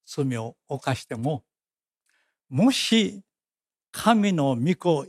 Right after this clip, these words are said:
イエス・キリスト、創造主であり、作り主であり、それから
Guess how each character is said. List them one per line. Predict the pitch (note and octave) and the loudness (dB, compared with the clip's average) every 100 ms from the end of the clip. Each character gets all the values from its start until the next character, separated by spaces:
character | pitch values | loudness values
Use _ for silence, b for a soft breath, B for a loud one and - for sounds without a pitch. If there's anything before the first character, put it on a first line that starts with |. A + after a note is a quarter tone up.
| - | -2
イ | D3+ | 2
エ | C#3+ | 2
ス・ | - - | 2 -10
キ | - | -10
リ | G#2 | -10
ス | - | -12
ト、 | A#2 - _ _ _ _ _ | -16 -16 _ _ _ _ _
創 | - - D3 F3 D#3 | -10 2 6 8 8
造 | E3+ D3 | 4 4
主 | - | 0
で | C#3+ D3+ | 0 2
あ | D3+ | 4
り、 | F#3 A#3 G#3+ - _ _ _ _ _ | 4 2 -2 -12 _ _ _ _ _
作 | - - D3+ | -20 -8 -2
り | D#3 | 0
主 | D#3 C3+ | 0 -2
で | E3 | 0
あ | D3 D#3 | 0 2
り、 | A3+ A#3 - _ _ _ _ _ _ | 2 0 -4 _ _ _ _ _ _
そ | _ - | _ -12
れ | A2+ | -12
か | - C#3 | -8 -4
ら | E3 F#3 | -4 -6